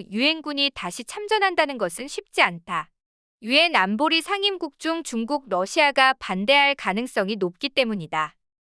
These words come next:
종전선언으로 주한미군 철수 압력을 받을 것이다. 주둔 이유가 없는데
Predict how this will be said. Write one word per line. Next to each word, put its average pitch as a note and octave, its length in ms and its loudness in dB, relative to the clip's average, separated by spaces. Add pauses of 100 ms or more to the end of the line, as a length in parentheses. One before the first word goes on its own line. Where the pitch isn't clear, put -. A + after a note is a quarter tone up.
(140)
종전선언으로 D#4+ 1040 2
주한미군 C#4 800 0
철수 G#4 400 -2
압력을 A3 440 2
받을 G3+ 320 -4
것이다. E3 540 -6 (500)
주둔 F4 360 0
이유가 E4+ 340 4
없는데 A#3 640 2